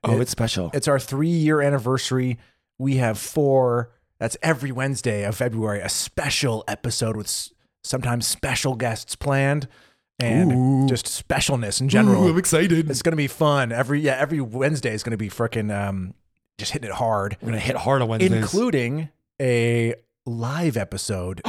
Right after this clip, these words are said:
Speaker 1: <gasps>
Speaker 2: somewhere in there. So guys, stay tuned. Um, 'cause, you know, the live ones are the fun ones.
Speaker 1: Yeah, for all of you who missed our hundredth episode extravaganza.
Speaker 2: Oh, that was, man.
Speaker 1: That was
Speaker 2: That, that was,
Speaker 1: fun.
Speaker 2: that was fun. It, like, i-, i-, i-,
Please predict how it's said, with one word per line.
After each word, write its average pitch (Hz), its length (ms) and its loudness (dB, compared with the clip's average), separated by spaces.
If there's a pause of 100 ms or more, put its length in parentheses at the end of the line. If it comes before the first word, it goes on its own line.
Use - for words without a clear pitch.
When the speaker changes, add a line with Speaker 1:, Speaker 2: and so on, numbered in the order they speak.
Speaker 1:
<gasps> 110 160 -6
Speaker 2:
somewhere 131 340 -2
in 127 120 -2
there. 120 100 0
So 127 120 -4
guys, 120 320 -2
stay 139 300 -2
tuned. 107 640 -2
Um, 101 540 -6 (500)
'cause, 110 120 -6
you 113 60 -2
know, 104 80 0
the 90 60 -8
live 101 180 -4
ones 87 140 -10
are - 20 -14
the - 80 -14
fun 73 220 -14
ones. - 180 -12
Speaker 1:
Yeah, 127 80 2
for - 120 -4
all 151 180 6
of 143 100 2
you 143 120 2
who 139 80 4
missed 131 360 0
our 120 320 4
hundredth 127 320 0
episode 120 400 0
extravaganza. 117 920 0 (120)
Speaker 2:
Oh, 143 140 2 (220)
that 131 140 0
was, 123 300 -4 (680)
man. 110 520 -2 (760)
Speaker 1:
That - 160 0
was 147 120 6
Speaker 2:
That, 165 60 6
that - 60 8
was, - 120 4
Speaker 1:
fun. 170 100 6
Speaker 2:
that 175 80 8
was 143 140 0
fun. 104 320 -8 (120)
It, 226 140 -2
like, 180 180 0
i-, - 20 -10
i-, 190 500 -12
i-, - 40 -10